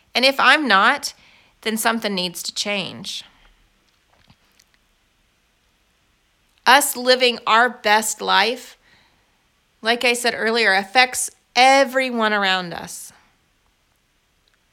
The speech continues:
And there are a lot of us who are really good at putting up fronts.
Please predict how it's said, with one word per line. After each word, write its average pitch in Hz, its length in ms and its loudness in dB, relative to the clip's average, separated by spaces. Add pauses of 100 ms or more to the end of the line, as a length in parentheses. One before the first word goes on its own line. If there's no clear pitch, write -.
(1000)
And 240 200 -2
there 269 100 6
are 262 60 10
a 247 60 8
lot 233 220 8
of 254 120 4
us 208 220 2
who 220 120 -2
are 202 140 -4
really 226 500 0
good 202 220 -2
at - 160 -6
putting 190 320 -6
up 185 200 -8
fronts. - 580 -10